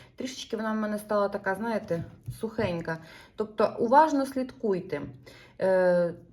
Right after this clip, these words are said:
постійно її отак тисніть на неї. Ну, я думаю, що це ніякого великого, ну, на смакові якості це ніяк не вплине. Так, ну і ріжемо.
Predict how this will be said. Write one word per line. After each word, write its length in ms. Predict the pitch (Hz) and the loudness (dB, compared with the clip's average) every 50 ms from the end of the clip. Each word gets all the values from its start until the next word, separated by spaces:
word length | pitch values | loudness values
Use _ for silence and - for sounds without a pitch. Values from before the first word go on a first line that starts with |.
| - - | -8 -4
постійно 500 | - 226 226 - - 277 302 294 277 269 | -2 -2 -2 -2 -2 -2 2 2 4 4
її 340 | 247 233 226 214 208 247 254 | 4 2 0 -2 0 4 4
отак 540 | 233 220 226 226 220 220 220 - - - - - - _ _ _ | 4 6 6 4 4 2 2 0 -8 -16 -18 -20 -20 _ _ _
тисніть 400 | - 269 277 262 - 226 214 - | 2 2 2 2 0 -4 -4 -4
на 120 | 190 202 208 | -4 -2 -2
неї. 560 | 220 240 247 247 226 208 190 - - - - - - - - | 0 2 2 4 4 2 0 -2 -4 -8 -14 -16 -16 -12 -8
Ну, 160 | - 427 466 | -4 -2 0
я 120 | 415 415 | 2 2
думаю, 300 | 311 381 370 359 339 330 | 0 0 -2 -2 -2 -2
що 280 | - - - - 294 277 277 - - - _ - | -4 -4 -4 -2 -2 -2 -2 -4 -8 -16 _ -12
це 240 | - - 269 269 240 | 0 2 4 4 6
ніякого 720 | 233 247 254 254 277 254 254 254 247 233 220 226 220 226 - - - - - - | 6 4 4 4 2 2 2 2 2 4 4 4 2 2 -2 -10 -18 -18 -12 2
великого, 640 | 190 233 254 269 262 - 240 226 226 - - - 214 | 4 6 6 6 6 6 6 6 8 6 6 6 4
ну, 300 | 269 254 - - - - - - 127 - - | 4 4 2 0 -4 -10 -12 -14 -14 -12 -4
на 160 | - 226 240 | 0 0 0
смакові 380 | 233 269 269 262 269 320 370 370 | 2 2 0 0 0 0 0 2
якості 440 | 285 269 294 285 - 262 254 262 | 4 4 4 2 0 -4 -4 -4
це 100 | - - | -4 -4
ніяк 340 | 220 196 190 208 233 233 233 | -4 -2 0 0 0 0 2
не 80 | 233 233 | 0 0
вплине. 420 | 233 - - 175 160 143 135 127 127 - - - - - - | -2 -2 -2 -2 0 0 0 -2 -6 -10 -14 -18 -18 -10 2
Так, 320 | - 269 190 170 - - - - - | 6 6 6 6 4 -2 -12 -12 -2
ну 240 | 302 453 480 453 - - - | 0 0 0 0 -2 -8 -4
і 220 | - 254 - - - | -2 -2 0 0 0
ріжемо. 500 | - 185 175 160 123 139 135 - - | 0 0 -2 -4 -4 -4 -4 -6 -8